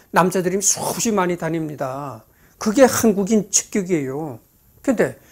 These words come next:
그걸 왜 다 뺍니까? 예를 들어서 내가 언젠가, 언젠가도 내가 이런 얘기 한 적이 있었지만 우리 아버지는 그, 우리 아버지는 이 키가 그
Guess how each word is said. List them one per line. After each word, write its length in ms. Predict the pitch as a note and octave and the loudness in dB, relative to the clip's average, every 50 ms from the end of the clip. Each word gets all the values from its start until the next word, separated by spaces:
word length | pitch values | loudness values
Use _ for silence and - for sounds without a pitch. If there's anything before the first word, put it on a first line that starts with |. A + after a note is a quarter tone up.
| - - - | -20 -12 -2
그걸 200 | - C#4+ D4+ A3+ | 4 4 6 8
왜 180 | A3+ C4 B3+ B3+ | 8 8 8 8
다 180 | - G#3 G#3 | 2 -2 2
뺍니까? 500 | - C4 G#3 G3+ F3+ D#3+ - - A#2+ - - _ _ _ _ _ _ _ _ _ _ _ _ _ _ _ _ _ _ _ - | 2 2 2 2 0 -4 -6 -10 -14 -16 -16 _ _ _ _ _ _ _ _ _ _ _ _ _ _ _ _ _ _ _ 0
예를 220 | B3 C4+ C#4 B3+ A#3 | 2 2 4 2 2
들어서 180 | - A3+ G#3+ | 0 2 4
내가 240 | A#3+ A#3+ A3 A3 G#3+ | 6 6 6 8 8
언젠가, 600 | G#3+ G#3 G#3 G3+ G3 G3+ G3 G#3 G#3 G3 F#3 F3+ | 8 6 6 4 2 4 6 6 6 6 4 2
언젠가도 540 | - F3 F3+ F3+ F#3 G3 F3+ F#3+ F3+ F3+ F#3+ | 0 -2 -2 0 0 0 0 0 -4 -4 -4
내가 220 | F#3+ F3 E3 E3 | -4 -4 -4 -4
이런 240 | E3+ E3+ D#3 E3 D#3 | -6 -6 -6 -8 -8
얘기 160 | D#3 D3 D3+ | -8 -6 -6
한 100 | D#3+ D3+ | -8 -8
적이 160 | C#3+ D#3 C#3 C#3 | -8 -12 -14 -12
있었지만 500 | C3 - - F3+ - D#3 D3 C3 A2+ - - _ - - - - - | -14 -14 -14 -14 -14 -12 -12 -14 -14 -16 -20 _ -20 -20 -20 -12 -2
우리 220 | - F3 G3+ G#3+ G#3+ | 0 4 8 10 8
아버지는 640 | G#3 G3 G3+ F3+ F#3+ G#3 G#3 A3 A#3+ A#3 G3 - | 8 8 6 2 2 2 4 4 4 4 2 2
그, 80 | - G3 | 4 4
우리 420 | F3+ F3+ E3 D#3+ F3 E3+ E3 F3 | 4 4 2 -2 -2 -2 2 4
아버지는 520 | F#3 F3+ E3 F3 F3 F3+ F#3+ G3 F#3+ F3+ D#3+ | 4 4 4 0 -4 -2 -2 -2 -2 -2 -4
이 140 | D#3+ D3+ - | -6 -8 -6
키가 460 | - - - F#3+ G#3 D#3+ A#2+ - - _ _ _ _ _ _ _ - _ _ _ _ - | -4 -4 -2 0 0 0 0 -2 -12 _ _ _ _ _ _ _ -20 _ _ _ _ -6
그 640 | - F3 E3 D#3+ D#3 D#3 D3+ D3+ D3+ D3 D3 D#3+ | -2 0 0 0 0 0 -2 -2 -4 -6 -8 -12